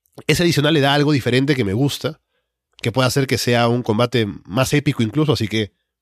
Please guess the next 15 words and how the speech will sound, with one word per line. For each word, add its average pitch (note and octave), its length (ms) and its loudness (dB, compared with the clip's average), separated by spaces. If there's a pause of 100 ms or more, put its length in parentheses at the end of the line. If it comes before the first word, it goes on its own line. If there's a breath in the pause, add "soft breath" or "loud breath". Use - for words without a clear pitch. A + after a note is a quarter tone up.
(180)
podremos A#2 300 0
estar B2+ 160 0
hablando B2+ 280 2
de A#2 80 2
uno B2+ 180 2
que F2+ 300 -6 (500)
le A#2 180 -2
pelee B2 260 2
ese C3 180 -2
puesto B2+ 240 0
como A2 160 2
mejor A#2 220 0
combate A#2 420 0
al F#2+ 100 0
anterior. B2+ 440 -2